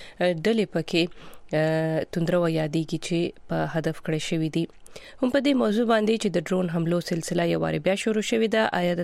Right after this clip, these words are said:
ترهګرو پر ضد به دا څومره مؤثره ثابته شي، په دې حال کې چې بل طرف ته د پاکستان فوز وای، دوی په خپله هم په خپلو قبایلي سیمو کې د توندرو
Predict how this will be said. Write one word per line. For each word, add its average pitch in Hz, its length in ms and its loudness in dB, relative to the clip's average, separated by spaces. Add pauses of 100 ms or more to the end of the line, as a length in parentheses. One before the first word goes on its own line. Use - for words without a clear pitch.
ترهګرو 175 480 -2
پر 170 160 -2
ضد 175 160 0
به 175 60 2
دا 180 140 -2
څومره 196 360 -2
مؤثره 190 380 0
ثابته 190 420 0
شي، 262 200 2 (480)
په 185 60 0
دې 180 200 0
حال 180 100 2
کې 180 180 -4
چې 180 140 -4
بل 160 60 0
طرف 165 300 -6
ته 170 60 -4
د 160 160 -6
پاکستان 180 500 -4
فوز 202 220 0
وای، 220 140 2 (380)
دوی 262 180 4
په - 80 0
خپله 262 340 2
هم 254 120 2
په - 180 -4
خپلو 180 260 0 (140)
قبایلي 165 420 -2
سیمو 196 200 0
کې 185 260 -2
د 165 160 -2
توندرو 160 340 -2